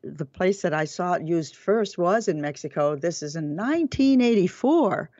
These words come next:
when I was in Rio Bravo four, Parker Hannifin, uh, I beg your pardon, Parker Electric plant, the first, uh, Maquiladora plant in Mexico. It was way back when.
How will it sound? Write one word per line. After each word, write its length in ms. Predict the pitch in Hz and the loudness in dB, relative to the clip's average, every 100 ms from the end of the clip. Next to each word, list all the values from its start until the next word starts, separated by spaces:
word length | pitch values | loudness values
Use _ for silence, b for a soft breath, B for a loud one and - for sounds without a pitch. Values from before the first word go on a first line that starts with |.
| b b | b b
when 160 | - 175 | -6 -2
I 200 | 190 214 | 0 2
was 260 | 190 170 | 2 0
in 340 | - 180 175 170 b b b | -4 -4 -2 -4 b b b
Rio 220 | 185 196 | 2 2
Bravo 340 | 185 180 165 165 | 4 0 0 -2
four, 600 | - - 262 226 220 190 _ _ | -4 -2 0 0 -2 -6 _ _
Parker 300 | - 180 175 | -6 -4 -4
Hannifin, 540 | 170 180 190 - 170 156 _ _ _ _ | -6 -4 -4 -4 -6 -6 _ _ _ _
uh, 80 | 135 - - | -12 -10 -6
I 80 | |
beg 140 | 147 147 | -4 -4
your 60 | |
pardon, 260 | 156 165 151 | -4 -4 -4
Parker 320 | - 170 170 | -4 -4 -2
Electric 600 | 143 143 165 - 165 - b b b b b | -2 0 -4 -4 -8 -8 b b b b b
plant, 380 | _ 170 156 151 | _ -2 -2 -4
the 80 | 147 | -8
first, 540 | - 170 165 - - - _ _ _ _ _ _ - | -2 2 2 -2 -14 -20 _ _ _ _ _ _ -14
uh, 120 | 160 | -8
Maquiladora 920 | 151 143 180 151 147 151 143 143 139 | -8 -4 -2 -2 -2 -2 0 -2 -4
plant 380 | - 143 135 135 | -6 -4 -2 -4
in 160 | 147 | -2
Mexico. 640 | 143 190 - 202 139 - 143 _ _ _ _ _ _ | 0 0 -2 -4 -4 -6 -8 _ _ _ _ _ _
It 160 | - - | -20 -16
was 180 | 175 - | -16 -8
way 180 | 139 165 | -2 -2
back 320 | 143 139 - | -2 -6 -4
when. 460 | 156 175 135 - | -2 0 -2 -6